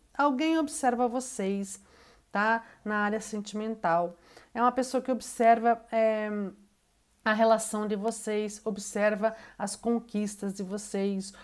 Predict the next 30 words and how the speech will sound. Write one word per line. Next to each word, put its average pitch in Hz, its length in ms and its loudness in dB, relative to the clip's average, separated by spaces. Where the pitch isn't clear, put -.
ou 240 260 8
as 214 200 4
intenções 220 760 -2
de 202 60 -6
vocês 196 680 -4
em 214 80 -6
relação 196 460 -4
a 190 100 2
outra 208 380 -2
pessoa. 156 640 -6
Essa 330 140 -2
pessoa 320 320 0
não 294 140 4
é 294 40 4
legal, 190 800 2
gente, 160 460 -10
não 233 240 -2
é 233 100 2
uma 226 140 0
energia 214 440 -2
boa, 208 640 -2
tá? 214 320 -2
É 247 60 -4
uma 240 100 2
energia 240 600 2
aí 233 300 0
de 196 160 -8
uma 226 140 0
pessoa 233 420 0
astuta 233 840 -2